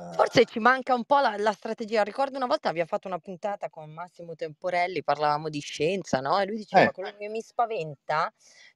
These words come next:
Speaker 1: non è quello che abbiamo costruito", perché è ovvio che c'è una rincorsa
Speaker 2: Certo.
Speaker 1: dell'uomo a
Speaker 2: Certo.
Speaker 1: trovare soluzioni nuove, a inventare
Speaker 2: Eh.
Speaker 1: cose nuove. Lui diceva: "È questo che ci ha fatto progredire, sviluppare".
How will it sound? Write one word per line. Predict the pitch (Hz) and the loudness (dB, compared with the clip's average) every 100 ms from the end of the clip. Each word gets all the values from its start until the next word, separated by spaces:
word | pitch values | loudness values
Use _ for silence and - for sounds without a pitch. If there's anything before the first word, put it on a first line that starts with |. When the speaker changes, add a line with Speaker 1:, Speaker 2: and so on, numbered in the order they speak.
| - | -8
Speaker 1:
non | 311 | -2
è | 370 | -2
quello | - 247 208 | 4 2 2
che | 175 196 190 190 | 0 4 4 4
abbiamo | 185 165 175 175 | 2 2 2 0
costruito", | 156 170 156 - 190 165 147 | -4 -10 -12 -6 -4 -4 -6
perché | 156 156 202 | -6 -2 2
è | 233 | 4
ovvio | 233 165 | 2 -2
che | 156 160 | -6 -4
c'è | 170 | -4
una | 156 147 | -2 -4
rincorsa | - 175 151 117 - | -4 0 2 2 2
Speaker 2:
Certo. | - | 0
Speaker 1:
dell'uomo | 180 180 170 190 214 220 214 208 208 - _ - - | 0 -4 2 4 4 2 0 0 0 -4 _ -20 2
a | - | 4
Speaker 2:
Certo. | 190 | 4
Speaker 1:
trovare | 208 196 202 208 202 | -2 0 2 4 2
soluzioni | 180 185 185 - 175 170 | 0 -2 -2 -4 -4 -4
nuove, | 165 175 220 208 190 185 | -2 2 4 4 4 2
a | |
inventare | 175 170 165 175 165 | 0 -2 0 0 2
Speaker 2:
Eh. | |
Speaker 1:
cose | 170 165 | 0 0
nuove. | 175 220 214 185 | 0 2 2 2
Lui | |
diceva: | 196 190 180 156 | -4 0 2 2
"È | 170 | 0
questo | - 302 240 | 2 2 2
che | 185 170 | -2 0
ci | 170 | -2
ha | |
fatto | 156 156 151 - 160 156 - | 2 2 2 0 2 2 2
progredire, | - 151 147 147 180 220 214 175 | -2 0 0 0 2 4 4 2
sviluppare". | 135 143 143 175 156 131 | -2 -8 0 2 2 0